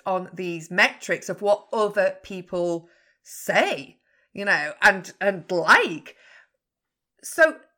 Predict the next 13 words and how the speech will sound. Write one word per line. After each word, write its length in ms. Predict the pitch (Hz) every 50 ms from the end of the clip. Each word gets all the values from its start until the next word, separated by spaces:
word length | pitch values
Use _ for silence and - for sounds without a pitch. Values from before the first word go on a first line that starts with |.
| _ - 247
this 260 | 233 349 392 453 -
is 100 | 554 -
totally 320 | - - 339 302 233 254 233
normal, 480 | 214 208 202 196 185 156 156 151 - -
this 220 | 208 208 208 -
need 420 | 202 202 196 202 196 190 185 175 -
to 80 | - 165
be 180 | - 175 170
accepted, 800 | 165 151 - - - - - - 156 - - _ - - - - -
okay? 240 | - - 220 233 247
But 200 | 233 269 277 294
it 100 | 262 -
has 300 | - 247 269 269 220